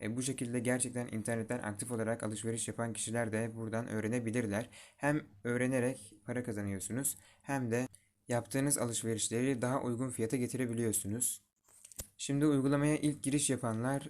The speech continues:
e, telefon numarasıyla giriş yapıyorlar. Kod geliyor altı haneli. E, otomatik olarak uygulama o kodu giriyor.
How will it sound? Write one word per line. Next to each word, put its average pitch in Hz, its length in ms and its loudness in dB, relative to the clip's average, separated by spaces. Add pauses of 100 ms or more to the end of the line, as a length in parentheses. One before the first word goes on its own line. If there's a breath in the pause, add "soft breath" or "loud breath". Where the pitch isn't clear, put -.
e, 104 440 -6
telefon 131 400 0
numarasıyla 123 460 4
giriş 113 360 -2
yapıyorlar. 127 480 -2
Kod 139 300 2
geliyor 104 340 0
altı 107 280 -2
haneli. 131 400 0 (300 loud breath)
E, - 60 -10
otomatik 143 420 0
olarak 113 300 0
uygulama 120 400 0
o 113 100 -2
kodu 107 180 -2
giriyor. 131 480 0